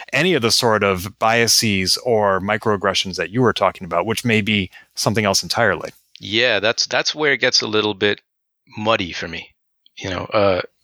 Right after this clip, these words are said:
Speaker 2: 'cause my, yeah, I mean, that is a true, um, phenomenon, right? Like,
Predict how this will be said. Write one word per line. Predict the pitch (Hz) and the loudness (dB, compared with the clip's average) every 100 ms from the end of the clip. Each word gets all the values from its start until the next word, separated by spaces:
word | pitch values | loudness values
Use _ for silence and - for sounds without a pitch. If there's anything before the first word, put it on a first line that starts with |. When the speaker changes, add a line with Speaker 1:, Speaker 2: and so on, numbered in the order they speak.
| _ _ | _ _
Speaker 2:
'cause | - 117 - | -6 -4 -2
my, | 107 110 107 120 _ _ _ _ _ _ - | 0 2 0 -2 _ _ _ _ _ _ -2
yeah, | 127 117 - 135 | -2 -2 -6 -4
I | |
mean, | 117 117 113 - | -2 -2 -4 -2
that | 120 | 0
is | 120 107 | 0 -2
a | |
true, | 107 - 113 104 - _ _ _ _ _ _ _ _ _ _ _ _ _ - | -2 -2 -2 -6 -12 _ _ _ _ _ _ _ _ _ _ _ _ _ -6
um, | 104 98 95 - _ _ _ _ _ - | -4 -4 -6 -16 _ _ _ _ _ -14
phenomenon, | - 113 107 98 90 85 | -6 -2 0 0 -4 -2
right? | 95 95 | -2 -2
Like, | 95 - | -4 -8